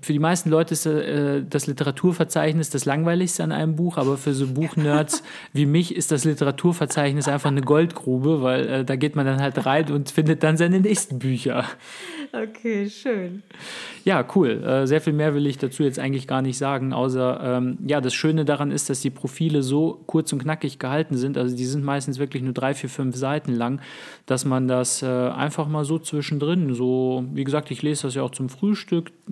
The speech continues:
Speaker 1: zehn Minuten, dann schaffe ich meistens ein Profil, ähm, zwischendrin einfach mal so, man kann auch mal gucken, „Oh mein Gott, was hat denn damals irgendwie, keine Ahnung,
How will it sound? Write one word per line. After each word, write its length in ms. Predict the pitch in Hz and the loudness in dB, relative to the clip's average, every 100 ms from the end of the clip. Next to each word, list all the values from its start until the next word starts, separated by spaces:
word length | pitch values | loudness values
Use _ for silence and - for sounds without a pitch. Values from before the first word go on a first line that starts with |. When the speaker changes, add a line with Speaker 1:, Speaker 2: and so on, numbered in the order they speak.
| - | -6
Speaker 1:
zehn 220 | - 147 | -2 0
Minuten, 360 | 143 160 175 135 | 2 0 0 -2
dann 100 | 123 | -2
schaffe 240 | 143 139 | -4 -6
ich 60 | 131 | -4
meistens 340 | 135 131 123 | -4 -4 -6
ein 200 | 123 131 | -4 -4
Profil, 540 | - - - 175 180 175 - - - - | -6 -10 -2 2 2 0 -6 -20 -20 -10
ähm, 500 | 135 131 131 131 131 - | -2 0 2 0 -2 -6
zwischendrin 500 | - 139 135 135 160 | -4 -4 -2 0 0
einfach 340 | 147 151 151 143 | 0 -2 -2 -4
mal 200 | 143 143 | -2 -2
so, 260 | 135 143 | 0 2
man 160 | 139 131 | 2 0
kann 180 | 127 147 | 0 -2
auch 100 | 131 | -2
mal 120 | 131 | -2
gucken, 260 | 131 156 139 | -4 -4 -2
„Oh 320 | 139 151 160 | 0 2 2
mein 200 | 143 131 | 0 0
Gott, 260 | 135 143 - | -2 -2 -4
was 180 | 131 143 | -4 -4
hat 160 | 143 | -2
denn 140 | 139 131 | -2 0
damals 420 | 135 139 135 131 | 0 0 -2 -2
irgendwie, 680 | 135 135 131 131 127 131 | -2 -2 -4 -4 -2 0
keine 320 | 127 131 131 123 | -2 -2 -2 -2
Ahnung, 500 | 131 127 113 - | -2 -2 -2 -6